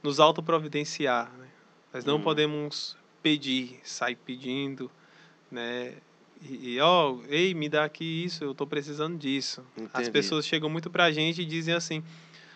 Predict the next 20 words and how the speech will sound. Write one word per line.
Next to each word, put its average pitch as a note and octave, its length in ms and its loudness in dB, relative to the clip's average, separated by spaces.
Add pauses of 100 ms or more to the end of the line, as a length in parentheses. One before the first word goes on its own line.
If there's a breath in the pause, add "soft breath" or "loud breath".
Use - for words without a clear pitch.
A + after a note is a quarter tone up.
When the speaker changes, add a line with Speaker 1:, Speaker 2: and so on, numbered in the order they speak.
(180 loud breath)
Speaker 1:
"Ó, G#3+ 160 12
quando F#3+ 180 2
tu G3+ 80 -2
tiver F#3 220 4
precisando F#3 300 2
de F3+ 40 6
alguma F3+ 240 4
coisa, F3 240 6
pode F#3 300 6
ligar, F#3 460 10
tá? F#3+ 440 10
Pode F#3 260 4
pedir, F3+ 640 4
que E3 100 2
a D#3+ 40 6
gente E3+ 180 2
tá E3+ 120 6
aqui E3+ 180 2
pra F3 160 6
ajudar." D#3 680 4